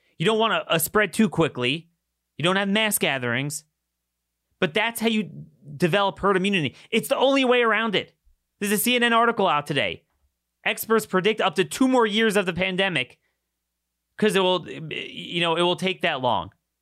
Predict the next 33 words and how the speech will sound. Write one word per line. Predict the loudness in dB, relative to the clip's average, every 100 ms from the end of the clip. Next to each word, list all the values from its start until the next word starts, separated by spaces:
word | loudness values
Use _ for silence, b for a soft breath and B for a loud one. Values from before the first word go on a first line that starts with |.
| _ _ _
to | -4
get | -4 0
herd | 0 2
immunity. | 0 0 -4 -10 _ _ _ _ _ _ _ _ _ _ -4
So | 0
here's | 2 2 0
the |
deal. | 0 2 2 -2 -10 b b
The | 0
more | 2 4 4
you | 2 2
do | 2 4
lockdowns, | 4 2 2 -2 0 0
the | 0
more | 2 2 2
people | 0 2 4
are | 2 2
gonna | 0
die. | 2 0 0 -4 -12 _ _ _ _ _ _ _ _ -14
This | -4 -2 2
is | 0 2
what | 0 0 0
they | 0
don't | 2 2
understand. | 2 0 0 -4 -4 -6 -18 _ _ _ _ b b
This | -6 -2 0 2
is | 2
a | 2 -2
plague | -4 0 2 0 -2 -6 _
from | -6 -2 -2
God. | 0 0 -2 -10 _ _ _ _ _ _ _ _ _ _ _ _ _ _ _ _ _ _ _ _ -4
There | 0 2
is | 2 2 2 -2